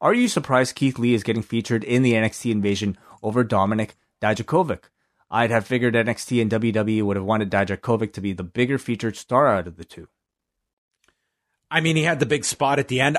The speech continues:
Speaker 2: I'll say one of my critiques of the final segment was that I felt they, like, the N X T guys were just kind of a blur there. Like, I think you, if you were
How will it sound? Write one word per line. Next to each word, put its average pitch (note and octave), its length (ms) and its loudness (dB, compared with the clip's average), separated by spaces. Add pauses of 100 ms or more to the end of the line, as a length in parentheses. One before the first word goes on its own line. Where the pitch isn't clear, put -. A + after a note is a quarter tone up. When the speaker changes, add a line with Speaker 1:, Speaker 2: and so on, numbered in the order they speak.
Speaker 2:
I'll A3 180 2
say F3 240 0
one F#3 200 2
of A3 40 0
my D#3+ 120 2
critiques D#3 520 -2
of B2+ 140 0
the A2+ 400 0
final C#3+ 340 0
segment C#3+ 480 0
was D3+ 120 -2
that C3+ 200 -2
I D3 140 0
felt D#3 480 -2
they, A#2+ 440 -2 (1000)
like, D#3 160 -4
the F3 160 -6
N F#3+ 120 2
X F#3 180 0
T F3 160 2
guys D#3+ 320 0
were C#3 100 0
just D3 300 -2
kind C3+ 180 0
of B2 160 -2
a D3+ 60 -2
blur A#2 420 -2
there. F2 380 -6
Like, C3 240 -6
I F#3 100 2
think F#3 280 -2
you, D3+ 360 2
if D#3+ 160 -2
you G#3 140 0
were D3 400 2